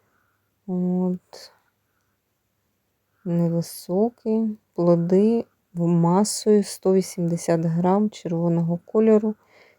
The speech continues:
відмінних якостей смакових. Товщина п'ять-шість міліметрів. От, обробляю зверху ще, а, від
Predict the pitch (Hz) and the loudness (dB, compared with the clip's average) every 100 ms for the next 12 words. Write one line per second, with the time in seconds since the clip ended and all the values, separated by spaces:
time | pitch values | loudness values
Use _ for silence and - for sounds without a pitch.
0 | _ 170 175 165 165 170 202 214 214 214 | _ 0 2 2 4 6 6 6 4 2
1 | - - 170 170 170 170 170 - - 175 | -4 -10 -4 0 0 -2 -6 -8 -10 -10
2 | - 165 175 - 160 156 165 180 247 226 | -8 -4 -4 -4 -8 -2 0 2 0 -4
3 | 190 208 175 _ _ _ _ _ _ - | -20 -20 -20 _ _ _ _ _ _ -8
4 | 175 - 185 185 220 214 185 185 - 190 | -8 -6 -2 0 0 0 -2 -2 -2 -4
5 | 180 - 185 180 175 160 151 - 175 175 | -4 -2 0 2 2 0 -4 -10 -12 -10
6 | 170 _ _ - - _ _ _ _ _ | -10 _ _ -20 -20 _ _ _ _ _
7 | _ _ _ _ _ _ _ _ - 175 | _ _ _ _ _ _ _ _ -6 -4
8 | 170 180 175 185 175 180 175 170 170 - | -2 -2 4 4 6 6 6 4 2 -2
9 | 170 175 170 180 - - 175 170 247 - | 0 0 0 -6 -8 -2 0 0 -4 -2
10 | 190 175 170 175 165 | 2 2 4 0 0